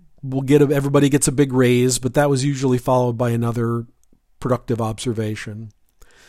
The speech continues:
Here are some of the high-impact suggestions that got me energized to action. Ask my manager to come introduce themselves to me. I don't know who they are. Why do we sell stuff that we have no equipment to produce easily?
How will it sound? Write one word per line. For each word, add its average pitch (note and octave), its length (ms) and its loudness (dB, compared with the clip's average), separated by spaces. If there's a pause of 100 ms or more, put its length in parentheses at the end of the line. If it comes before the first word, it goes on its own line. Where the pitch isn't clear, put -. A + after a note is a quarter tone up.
(260)
Here A3 100 4
are G#3 40 2
some F#3+ 200 6
of F3+ 60 4
the D#3+ 80 4
high-impact D3+ 600 0
suggestions B2 520 -2
that A#2+ 100 -2
got A#2+ 200 -4
me A#2+ 160 -4
energized A#2 540 -6
to G2+ 80 -8
action. G#2+ 580 -8 (800)
Ask F3+ 260 4
my F#3 140 2
manager D#3 400 2
to A2 80 -8
come D3 240 0
introduce C#3+ 520 -2
themselves A#2 500 -4
to A#2 100 -6
me. G#2+ 320 -8
I A#2 80 -2
don't D3 220 0
know C3+ 240 0
who A#2+ 80 -6
they A#2+ 220 0
are. A2 380 -6 (760)
Why C3 180 2
do G#3 80 6
we G3+ 140 0
sell D#3 260 6
stuff C#3+ 440 0
that A#2+ 100 -2
we A#2+ 140 -2
have C3+ 260 -2
no C3+ 200 0
equipment B2+ 500 -2
to - 100 -8
produce A#2+ 440 -6
easily? G#2 600 -8